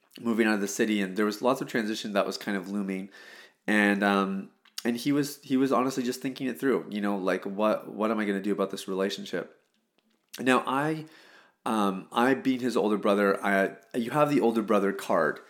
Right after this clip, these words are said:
Um, but I really believe, you know, if you have any card that kind of gives you a, a leg up or, or a vantage point, by default, that card should be folded. And it really should only be played when you are absolutely positive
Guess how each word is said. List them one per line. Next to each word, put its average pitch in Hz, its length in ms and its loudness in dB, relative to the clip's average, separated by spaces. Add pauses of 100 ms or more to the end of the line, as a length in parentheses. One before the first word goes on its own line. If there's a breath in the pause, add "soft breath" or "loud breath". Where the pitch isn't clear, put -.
(500 loud breath)
Um, 101 260 0
but - 140 2
I 127 80 2
really 151 280 4
believe, 120 300 2
you 107 100 -6
know, 107 100 2
if 101 100 -4
you 113 80 4
have 104 140 0 (100)
any 127 240 0
card 95 540 0 (360)
that - 160 0
kind 113 160 -2
of 110 60 -4
gives 104 240 0
you 101 140 -2
a, 90 380 -2 (580 loud breath)
a 107 60 2
leg 107 340 4
up 85 240 4
or, 92 200 2
or 92 220 0
a 87 240 2
vantage 101 480 -2
point, 87 340 -10 (460 loud breath)
by 120 300 4
default, 113 520 0
that 98 180 -2
card 101 260 0
should 98 140 -6
be 98 100 -8
folded. 90 580 -6 (720 soft breath)
And 104 120 -2
it 104 60 2
really 120 380 4
should 120 160 0
only 107 220 0
be 104 140 -2
played 98 340 0
when 98 180 -4
you 98 180 -2
are 95 160 2 (360)
absolutely 127 560 0
positive 92 600 -2